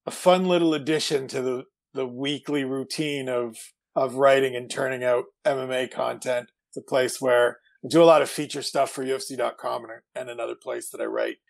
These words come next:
And so it's a nice spot to do some of the more opinion stuff and event preview stuff. Just really is focused on the stuff that, that I'm looking forward to or my takeaways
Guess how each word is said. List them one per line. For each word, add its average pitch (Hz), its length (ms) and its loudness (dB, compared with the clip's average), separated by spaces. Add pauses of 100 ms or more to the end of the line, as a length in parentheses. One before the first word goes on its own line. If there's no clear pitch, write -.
(120)
And - 100 -14
so 120 200 0
it's 117 120 -4
a 123 60 -2
nice 131 380 0
spot 123 400 4
to 127 80 -10
do 117 180 -6
some 117 260 -4
of 107 140 -6
the 120 60 -6
more 117 420 0 (240)
opinion 180 400 4
stuff 160 420 6
and 127 320 -8
event 139 300 -2
preview 139 380 -6
stuff. 139 320 0
Just - 320 -6 (180)
really 180 220 6
is 147 180 0
focused 131 400 -4
on 123 140 -4
the 113 80 -12
stuff 123 320 -4
that, 117 180 -6 (220)
that 139 280 -6
I'm 139 320 6
looking 135 360 -4
forward 131 380 0
to 127 180 -4
or 120 80 -2
my 117 320 -2
takeaways 113 880 -6